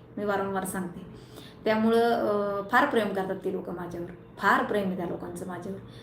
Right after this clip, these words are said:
त्यामुळं काय तुम्हाला साध्य आणि सिद्ध होणार नाही. काय चाभरट लोकं आहात तुम्ही, अ, चाभरट. अ, त्याच्यानंतर काय, भाद्रे.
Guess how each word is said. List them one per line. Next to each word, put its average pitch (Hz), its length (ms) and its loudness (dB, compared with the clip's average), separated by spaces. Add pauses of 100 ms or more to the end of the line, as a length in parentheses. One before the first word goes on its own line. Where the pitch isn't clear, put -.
(220)
त्यामुळं 269 240 4
काय 269 400 6
तुम्हाला 269 260 4
साध्य 208 360 0 (120)
आणि 214 340 -2
सिद्ध 214 300 0
होणार 185 400 0
नाही. 175 260 -6 (500)
काय 294 160 4
चाभरट 240 460 6
लोकं 214 220 0
आहात 180 200 -2 (100)
तुम्ही, - 200 -8 (300)
अ, 202 340 -8 (100)
चाभरट. 208 360 6 (300)
अ, 190 460 0
त्याच्यानंतर 196 500 -4
काय, 220 140 -2
भाद्रे. 196 440 4